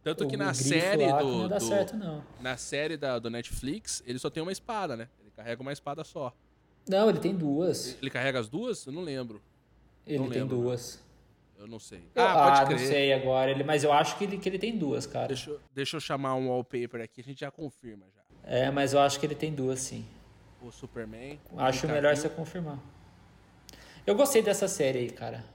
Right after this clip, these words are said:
Speaker 2: Eu gostei, sim.
Speaker 1: Não, foi, pra mim a série foi muito boa, mano. Cê é louco. Uma das
Speaker 2: Eu
Speaker 1: melhores
Speaker 2: também
Speaker 1: séries que eu
Speaker 2: gostei.
Speaker 1: vi no tempo recente.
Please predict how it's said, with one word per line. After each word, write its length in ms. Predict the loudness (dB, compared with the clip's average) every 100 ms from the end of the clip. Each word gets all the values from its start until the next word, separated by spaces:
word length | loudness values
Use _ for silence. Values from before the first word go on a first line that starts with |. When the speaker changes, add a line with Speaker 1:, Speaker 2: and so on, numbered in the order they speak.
| -16
Speaker 2:
Eu 120 | -10
gostei, 360 | -8 -6 -6 -6
sim. 280 | -8 -14 -8
Speaker 1:
Não, 240 | -2 -2 -4
foi, 100 | -8
pra 140 | -4
mim 140 | -4
a 60 | -4
série 260 | -6 -8 -8
foi 160 | -4
muito 220 | -2 -2 -6
boa, 260 | -4 -4
mano. 220 | -4 -12
Cê 120 | -18 -12
é 40 |
louco. 240 | -8 -8 -4
Uma 80 |
das 120 | -4 -2
Speaker 2:
Eu 40 |
Speaker 1:
melhores 200 | 0 2
Speaker 2:
também 140 | 4 2
Speaker 1:
séries 140 | 2
que 80 | 0
eu 40 |
Speaker 2:
gostei. 160 | 0 0
Speaker 1:
vi 60 | -2
no 100 | -4
tempo 240 | -8 -8
recente. 460 | -10 -10 -14 -14